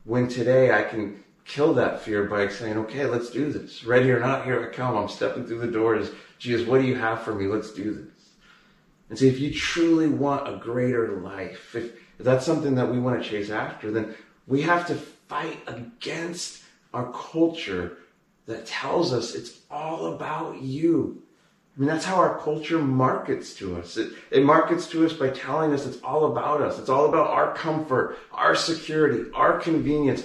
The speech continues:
our right now happiness. But do you know where that cultural narrative will ultimately lead us?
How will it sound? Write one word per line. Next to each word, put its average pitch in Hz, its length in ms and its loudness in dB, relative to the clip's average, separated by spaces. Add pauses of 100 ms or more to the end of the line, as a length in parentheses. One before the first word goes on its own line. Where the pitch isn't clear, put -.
(180)
our 160 260 2
right 180 420 -2
now 165 240 0
happiness. 127 1000 -6 (1400)
But - 200 0
do 147 80 -8
you 170 180 2
know 156 300 2
where 160 180 6
that 131 360 -4 (220)
cultural 143 640 0
narrative 143 800 -4
will - 320 -4
ultimately 131 800 -4 (320)
lead 107 280 -4
us? - 560 -14